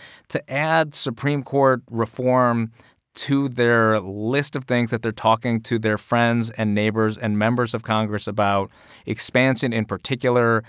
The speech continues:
You know, we have sixty co-sponsors of the Judiciary Act, but need more, and then Supreme Court ethics as well. I think the first way that we're really going to break down the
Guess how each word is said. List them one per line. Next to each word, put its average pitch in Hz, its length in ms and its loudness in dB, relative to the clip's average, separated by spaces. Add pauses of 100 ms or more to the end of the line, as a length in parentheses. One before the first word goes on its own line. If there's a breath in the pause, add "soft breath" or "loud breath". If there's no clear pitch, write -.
(240 loud breath)
You 110 80 -4
know, 107 140 2
we 107 100 0
have 101 100 -2
sixty - 400 -4
co-sponsors 117 760 -2
of 107 60 -6
the 104 60 -6
Judiciary 107 640 -2
Act, 104 300 0
but 98 160 -8
need 98 160 -6
more, 123 480 4 (300 loud breath)
and 117 180 0
then 127 160 4
Supreme 131 480 -2
Court 120 500 2
ethics 123 440 -2
as 113 200 -6
well. 90 480 0
I 107 120 -4
think 120 340 -4
the 104 320 -6
first - 480 -2
way 131 320 2
that 127 180 -2
we're 113 140 2
really 120 380 2
going 113 460 2
to 107 460 0 (320 loud breath)
break 113 440 0
down 120 600 2 (300 loud breath)
the 101 640 2